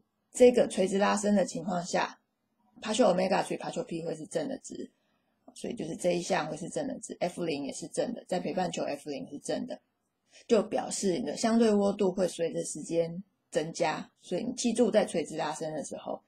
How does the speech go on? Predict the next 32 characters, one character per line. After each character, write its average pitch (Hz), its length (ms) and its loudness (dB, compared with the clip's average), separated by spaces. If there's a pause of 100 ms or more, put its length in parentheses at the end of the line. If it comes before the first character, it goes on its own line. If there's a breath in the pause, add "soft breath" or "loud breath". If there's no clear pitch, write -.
(640 soft breath)
相 185 180 0
对 185 120 4
涡 170 180 4
度 170 160 -2
就 156 140 -4
会 147 100 -2
越 147 80 0
来 131 100 -2
越 135 140 -4
大。 - 300 -8 (520)
那 180 100 -2
相 226 260 4
反 170 200 2
的， - 220 -8 (240)
如 196 120 0
果 214 100 4
你 196 60 0
是 190 120 0
压 185 200 2
缩 185 140 0
的 175 80 4
情 156 160 -8
况 160 180 -6
下， 160 180 -8
相 170 200 -6
对 180 80 -2
涡 160 160 -6
度 165 140 -6
就 151 180 -6
会 - 220 -6 (160)
变 - 180 0
小， - 240 -6